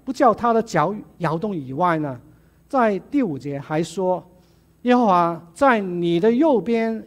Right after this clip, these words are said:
荫庇你。”在原文呢，这个右边是指右手的意思啊，它代表什么？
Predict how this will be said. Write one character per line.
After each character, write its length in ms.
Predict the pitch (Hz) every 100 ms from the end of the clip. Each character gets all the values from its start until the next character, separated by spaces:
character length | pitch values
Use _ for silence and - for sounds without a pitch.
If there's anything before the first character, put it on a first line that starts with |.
| -
荫 260 | 233 220
庇 220 | 185 190 160
你。” 260 | 123 113 - _ _ _ _ _ _ _ _ _ _ _
在 160 | 320
原 360 | 294 196 202 277
文 200 | 220 175
呢， 140 | 185 165
这 100 | 262
个 80 | 262
右 320 | 294 302 226
边 480 | - 233 226 226 208 -
是 240 | - 233
指 240 | 196 160 135 165
右 340 | 302 285 170
手 360 | - - 139 117
的 80 | 143
意 220 | 147 135
思 440 | - - 151 139 - _ _ _ -
啊， 260 | 151 110 -
它 160 | 240
代 280 | 240 277 277
表 220 | 165 151
什 140 | 131 131
么？ 260 | 127 117